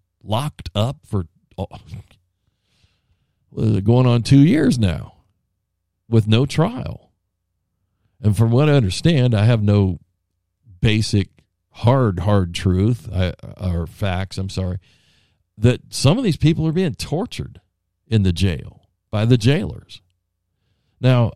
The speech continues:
I was at one time a prison guard, and I can tell you that things happen in prisons.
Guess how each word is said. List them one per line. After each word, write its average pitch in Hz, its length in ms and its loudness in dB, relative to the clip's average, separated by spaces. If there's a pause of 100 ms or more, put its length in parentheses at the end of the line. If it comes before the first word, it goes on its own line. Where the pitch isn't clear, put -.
I 117 160 2
was 120 540 -2 (180)
at 104 140 -6
one 107 220 2
time 104 360 -2
a 135 120 0
prison 185 420 -2
guard, 76 400 -12 (1200)
and 104 120 0
I 117 80 2
can 127 160 0
tell 185 240 0
you 120 180 0
that 95 180 -4
things 131 320 2
happen 165 380 0
in 98 120 -2
prisons. - 560 -4